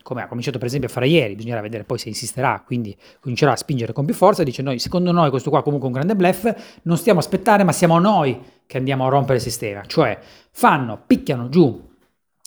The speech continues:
Nvidia e società a-, analoghe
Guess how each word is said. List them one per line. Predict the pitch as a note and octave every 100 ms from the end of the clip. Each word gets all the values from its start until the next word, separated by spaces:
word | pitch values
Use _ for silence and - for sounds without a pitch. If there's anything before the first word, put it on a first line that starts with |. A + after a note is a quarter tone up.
| -
Nvidia | C3+ D#3 C3 G#2+
e | -
società | A2 C3+ C#3+ D3+ A2+ _ _ _ _
a-, | - A#2
analoghe | A#2+ C#3+ B2+ D3 G3+ C#4+